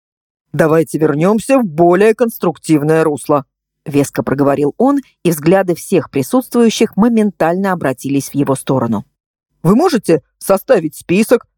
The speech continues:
и предоставить контакты ваших учениц, чтобы мы сделали о них рассказ?» Повернулся он в нашу сторону, но вопрос его в большей степени был адресован Кате,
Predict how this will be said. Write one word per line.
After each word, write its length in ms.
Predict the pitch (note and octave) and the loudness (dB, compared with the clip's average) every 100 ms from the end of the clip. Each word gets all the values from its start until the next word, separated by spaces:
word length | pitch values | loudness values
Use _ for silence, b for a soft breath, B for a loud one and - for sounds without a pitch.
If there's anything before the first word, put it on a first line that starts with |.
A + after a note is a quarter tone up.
| _ - | _ -4
и 80 | A3+ | -2
предоставить 640 | B3 C4+ D4+ - D3+ - | 2 2 2 -2 -2 -4
контакты 460 | E3 E3 B3+ - | -6 -2 -2 0
ваших 300 | E3 D3+ D#3 | 0 0 -4
учениц, 480 | E3 - G#3+ E4+ - b - | -6 -2 0 0 -4 b -6
чтобы 280 | - F#3+ | 0 2
мы 180 | F3 D4 | 2 2
сделали 380 | F#3+ F3 B3 B3 | 2 2 4 2
о 100 | D3+ | 2
них 200 | D#3+ - | 0 -2
рассказ?» 540 | G3+ - - C#3+ - _ _ _ _ | -2 -2 -2 -2 -4 _ _ _ _
Повернулся 560 | D3 D3+ D#3+ C#3+ - | 0 0 0 -4 -2
он 80 | C3+ | -2
в 40 | C#3+ | 0
нашу 260 | C3+ - | -2 -6
сторону, 480 | - C#4+ D#4 C4+ A#3+ _ _ | -4 0 2 2 0 _ _
но 100 | F#3+ | -2
вопрос 420 | F#3 E3+ A#3+ D4+ | -2 -2 -2 -2
его 220 | - G#3 | -2 0
в 80 | G3+ | 0
большей 420 | F#3 A#3 D3+ - | 0 0 0 -4
степени 460 | B2 - D4 C#4 G#3 | -6 -2 0 0 0
был 220 | D3 B3 - | 2 0 0
адресован 640 | F3+ E3+ - A3 A3+ D#4 | -4 -6 -4 -2 -2 -2
Кате, 500 | - G3 C#3 C3 | -2 -2 -2 -4